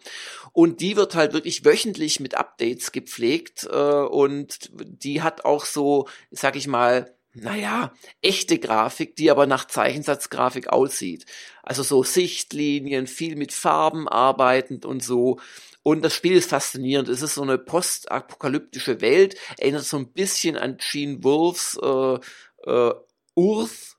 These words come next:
also diese, diese, diese Erde in der weit, weit, weit entfernten Zukunft,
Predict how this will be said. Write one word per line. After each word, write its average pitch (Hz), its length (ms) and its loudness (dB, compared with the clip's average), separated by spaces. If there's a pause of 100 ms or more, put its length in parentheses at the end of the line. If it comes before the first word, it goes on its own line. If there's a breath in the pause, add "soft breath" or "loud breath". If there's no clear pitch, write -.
also 123 220 -4
diese, 120 420 0
diese, 117 540 0
diese 113 380 -2 (200)
Erde 165 420 4
in 123 180 -2
der 117 340 2 (100)
weit, 151 460 2
weit, 135 340 2
weit 127 260 0
entfernten 135 460 -8
Zukunft, 147 680 -6